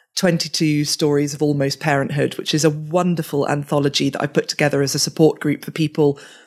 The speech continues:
who, like me, have gone through failed I V F and can't have kids, or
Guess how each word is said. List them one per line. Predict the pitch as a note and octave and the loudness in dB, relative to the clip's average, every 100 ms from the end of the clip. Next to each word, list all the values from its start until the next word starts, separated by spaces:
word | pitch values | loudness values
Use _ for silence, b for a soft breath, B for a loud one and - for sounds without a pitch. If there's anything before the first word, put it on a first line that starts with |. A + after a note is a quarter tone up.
| B | B
who, | F#3 | -2
like | E3 D#3 | 0 0
me, | D#3 D3+ D3+ D3+ b b b | 0 0 0 -2 b b b
have | - | -2
gone | D#3 D3 | 4 4
through | C#3+ D3+ C#3+ | 2 -2 0
failed | D3+ C#3+ C#3+ | 2 0 0
I | C#3 | -2
V | C#3+ C3+ | 0 0
F | C3+ - - - | 0 -6 -10 -2
and | C#3+ C#3 C#3 - - | 0 0 0 -2 0
can't | C#3+ D3 | 0 0
have | D3 | -2
kids, | F#3 F3+ D#3 - | 2 2 0 -6
or | G#3 G3 D3 D#3 | 0 2 2 2